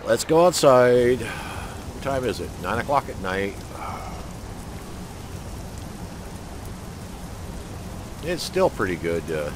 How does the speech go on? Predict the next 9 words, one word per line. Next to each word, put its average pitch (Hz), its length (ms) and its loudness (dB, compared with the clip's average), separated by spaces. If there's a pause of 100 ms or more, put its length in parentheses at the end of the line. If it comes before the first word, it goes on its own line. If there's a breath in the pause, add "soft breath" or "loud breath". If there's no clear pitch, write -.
(220)
well, 117 280 -4
let's 98 200 -4
see. - 220 -8 (160)
Let's - 220 -8
turn 107 240 -4
on 107 180 -2
our... 98 300 -2 (1200)
Those 104 280 -2
lights. - 1040 -2